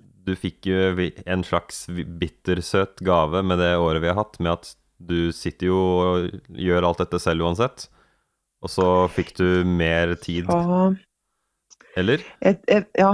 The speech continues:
Speaker 2: jo, men jeg vil, jeg nøler litt fordi at, eh, jeg synes jo det er helt topp at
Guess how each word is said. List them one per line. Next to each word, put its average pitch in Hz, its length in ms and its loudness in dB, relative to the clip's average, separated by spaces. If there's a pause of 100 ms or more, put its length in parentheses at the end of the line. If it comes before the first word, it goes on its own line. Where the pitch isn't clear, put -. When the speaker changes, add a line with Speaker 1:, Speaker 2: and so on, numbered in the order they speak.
(140)
Speaker 2:
jo, 233 180 6
men 247 120 6
jeg 247 120 4
vil, 240 220 0 (220)
jeg 240 100 4
nøler 247 400 6
litt 262 300 2
fordi 254 680 2
at, 202 140 -2 (220)
eh, 196 180 6 (420)
jeg 220 80 4
synes 202 180 2
jo 269 120 2
det 226 80 4
er 208 100 6
helt - 140 -10
topp - 440 -4
at 180 140 -2